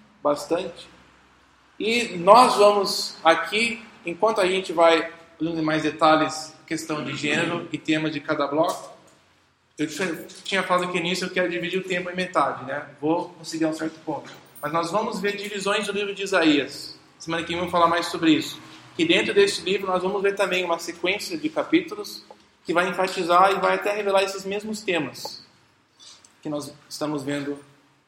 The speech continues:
aqui. Então, cada vez que a gente estuda um livro, nós podemos estudar todos os outros à luz daquele mesmo livro.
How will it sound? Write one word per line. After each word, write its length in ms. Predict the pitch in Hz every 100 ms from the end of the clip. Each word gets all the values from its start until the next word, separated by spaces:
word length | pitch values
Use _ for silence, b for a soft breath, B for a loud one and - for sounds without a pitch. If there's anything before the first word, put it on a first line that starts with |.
| -
aqui. 440 | 139 - 135 117 - _ _ _ -
Então, 160 | 139 135
cada 280 | 170 196
vez 180 | 190 190
que 80 | 180
a 40 |
gente 140 | 180 175
estuda 260 | - 170
um 240 | 160 196 175
livro, 400 | 185 208 214 - - _ _ _ -
nós 120 | 156
podemos 400 | 165 165 175 170
estudar 340 | - 160 160
todos 580 | 160 190 202 196 202 -
os 140 | 208 196
outros 600 | 196 190 127 - - -
à 60 | 151
luz 460 | 156 156 156 - - - -
daquele 520 | 147 - 151 151 - - - -
mesmo 240 | 151 151 147
livro. 260 | 131 123